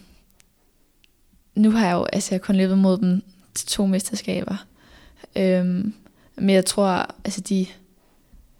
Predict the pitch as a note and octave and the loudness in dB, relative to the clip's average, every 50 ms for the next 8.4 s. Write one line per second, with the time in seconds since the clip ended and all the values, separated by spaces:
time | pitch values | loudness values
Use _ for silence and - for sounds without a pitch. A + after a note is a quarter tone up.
0 | - _ _ _ - _ _ _ _ _ _ _ - G#3 G3+ - - - G#3+ G3+ | -20 _ _ _ -20 _ _ _ _ _ _ _ 0 0 0 0 0 0 0 2
1 | G3 F#3+ G3 F#3+ F#3+ F#3+ G#3+ G3+ F#3 G#3 G3 F#3 - G#3+ F3+ F3+ F3 F3+ F3+ F#3 | 2 2 2 2 2 2 2 0 0 0 -2 -4 -2 -2 -2 -2 0 -2 -2 -4
2 | F#3 - - - F#3+ F#3+ G3 - - - G3 - - - G3+ - - - _ _ | -4 -4 -4 -4 -4 -4 -4 -6 -6 -6 -4 -4 -4 -6 -6 -10 -12 -20 _ _
3 | - _ _ _ _ _ _ - - - _ F3 E3+ G3+ - - - F3+ F3 F3 | -20 _ _ _ _ _ _ -20 -20 -10 _ -4 -2 -2 -2 -2 -2 -2 -2 -2
4 | F3 - - - F#3+ G3+ - - - _ - F#3 F3+ F3+ F#3 F#3+ F#3 F3+ F3+ F#3+ | -4 -4 -4 -6 -8 -10 -10 -18 -20 _ -4 -2 0 2 2 2 0 0 -2 -2
5 | F3+ F3 F3 F3+ F3+ F#3 - - F3+ F3 G3 F#3 G3 G3+ G3 F#3+ F#3+ F#3 F#3 F#3 | -2 -2 -2 0 -2 -2 -2 -2 -2 -2 0 4 4 4 4 4 4 2 2 0
6 | - - F#3+ F3+ F3+ - - _ _ _ - G3 G3 F#3+ F3+ E3+ F3 F3 F3 G3 | 0 0 0 0 0 -4 -10 _ _ _ 0 2 4 4 2 2 0 -2 -2 -4
7 | - - - _ _ _ _ - - - - - - - - - - - F#3+ F3+ | -6 -14 -20 _ _ _ _ -20 -20 -20 -20 -20 -20 -20 -14 -4 0 2 2 2
8 | F3+ F3+ F3 F3 F3 - - - | 2 0 -2 -2 -2 -4 -4 -6